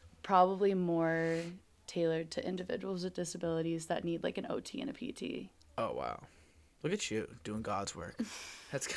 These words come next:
Speaker 2: that's kinda what you're doing.
Speaker 1: I've honestly never thought about it, but in high school, I did Best Buddies, which I do now.
Speaker 2: Ah, that's cool.
Speaker 1: Um, and both of my principals told me, like, "Oh, you should be a teacher." I was like, <laughs> "I'm not gonna do that."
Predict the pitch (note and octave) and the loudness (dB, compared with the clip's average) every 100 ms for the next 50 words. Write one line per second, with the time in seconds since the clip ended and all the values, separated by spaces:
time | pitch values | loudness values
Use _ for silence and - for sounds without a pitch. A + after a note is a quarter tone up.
0 | - - - - E3+ D3+ C#3 G2 G#2 A3+ | -8 -8 -6 4 6 6 4 2 12 12
1 | A#3+ - G3 A3 C#4 E4 D#4 G#3 G3+ G3 | 12 12 12 12 10 10 10 10 8 6
2 | E3+ E3+ E3+ D#3+ D#3+ D#3+ E3+ D#3+ - F3+ | 8 8 8 6 4 4 4 4 4 2
3 | E3 F3+ F#3 - F3 E3 D#3 - E3+ D#3+ | 4 4 4 2 2 4 2 2 2 2
4 | D#3 - E3+ D#3+ - E3 D#3+ - D#3 D#3 | -2 2 4 4 2 2 2 0 2 2
5 | D3+ E3 D#3 D#3+ D#3 D3+ D3 D3+ D#3 D#3 | 0 -2 -2 -2 0 -4 -4 -4 -6 -8
6 | - - - A2+ A2+ G#2+ - - - E3+ | -20 -12 -6 -4 -4 -8 -10 -10 0 2
7 | D#3+ - - - - E3+ D#3+ D#3 D#3 E3 | 2 2 -2 -4 0 2 4 2 -2 -2
8 | E3 E3 E3 D#3+ D#3 D#3+ F3 - - - | 2 2 2 -2 0 -4 -6 -6 -6 -6
9 | - - - - - - - - E3+ D#3+ | -8 -6 -4 -4 -4 -8 -8 -2 -2 0
10 | F3+ D#3+ F#3 - - - F3+ - - - | -4 -4 -4 -4 -6 -4 -2 -2 -4 -6
11 | - - _ _ _ - - - - - | -8 -18 _ _ _ -16 -10 -8 -8 -10
12 | - F#3+ - - - - - F3 - - | -12 -12 -14 -16 -16 -14 -6 -4 -4 -4
13 | - - D#2+ - - - | -6 -4 -4 -2 -4 -4